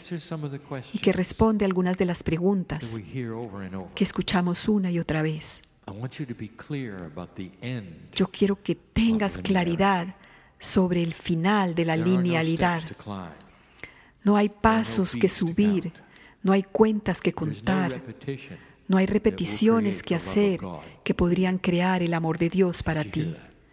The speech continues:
Speaker 2: ¿Escuchaste eso?
Speaker 1: There is no act which you
Speaker 2: No
Speaker 1: can
Speaker 2: hay ninguna,
Speaker 1: perform
Speaker 2: ningún acto que puedas hacer
Speaker 1: which gets you into a better place
Speaker 2: que te
Speaker 1: than
Speaker 2: llevará
Speaker 1: you're
Speaker 2: a
Speaker 1: in
Speaker 2: un
Speaker 1: now.
Speaker 2: mejor lugar del que estás ahora.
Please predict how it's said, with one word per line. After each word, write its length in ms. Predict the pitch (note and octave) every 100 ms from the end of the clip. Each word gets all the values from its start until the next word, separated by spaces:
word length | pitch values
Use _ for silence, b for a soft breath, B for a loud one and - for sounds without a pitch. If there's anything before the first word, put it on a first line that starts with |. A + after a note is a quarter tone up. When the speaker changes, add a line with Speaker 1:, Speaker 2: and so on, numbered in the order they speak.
| b b -
Speaker 2:
¿Escuchaste 680 | - G3 F#3+ F3+ - E3+
eso? 280 | E3+ - A3+ - _ _ _ _ _ _ -
Speaker 1:
There 200 | A2+ C3 C#3+
is 140 | C3+
no 320 | C#3 D#3+ D#3+ -
act 580 | D3+ D3+ A2 - - - - -
which 220 | A2 -
you 80 | C3+ C3
Speaker 2:
No 80 | G3+
Speaker 1:
can 20 |
Speaker 2:
hay 140 | G3+ G#3
ninguna, 600 | G#3+ G#3+ G#3 A3 G#3+ G3+
Speaker 1:
perform 220 | - -
Speaker 2:
ningún 320 | F#3+ F#3+ G3+ G3
acto 340 | A#3 A3+ F#3+
que 120 | -
puedas 360 | F3+ E3+ E3+ -
hacer 480 | E3+ - A3 F#3+ - _ _ _ _ _ _ _ _ _ _ _ -
Speaker 1:
which 240 | A2+ - -
gets 300 | D3 - -
you 160 | D3+ C#3
into 380 | C3+ B2+ B2 A2
a 40 | -
better 300 | C3 A#2 B2+
place 400 | B2 - C3+ A2+
Speaker 2:
que 100 | G2
te 140 | G3 G3
Speaker 1:
than 20 |
Speaker 2:
llevará 360 | F#3+ F#3 F3+ G3
Speaker 1:
you're 180 | G3+ G3+
Speaker 2:
a 60 |
Speaker 1:
in 60 | F#3+
Speaker 2:
un 60 | F#3
Speaker 1:
now. 40 |
Speaker 2:
mejor 440 | F#3+ - G#3+ G#3 G3+
lugar 340 | G3 G3 F3+
del 160 | E3+ F3
que 80 |
estás 320 | E3+ - E3 E3+
ahora. 400 | F3 F3 D#3